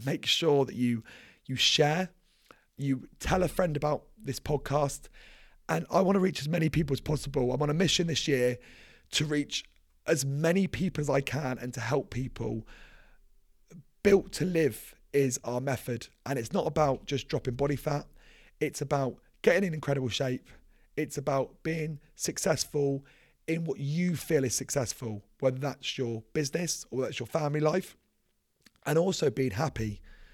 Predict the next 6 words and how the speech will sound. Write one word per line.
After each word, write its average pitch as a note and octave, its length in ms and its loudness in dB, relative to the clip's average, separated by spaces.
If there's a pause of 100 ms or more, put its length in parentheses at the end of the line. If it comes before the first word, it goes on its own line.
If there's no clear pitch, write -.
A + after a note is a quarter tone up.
(240)
Most F#3+ 260 6
people E3+ 220 0
nowadays C#3+ 600 0 (100)
struggle D#3+ 420 -2
with - 80 -6
happiness, B2 600 -4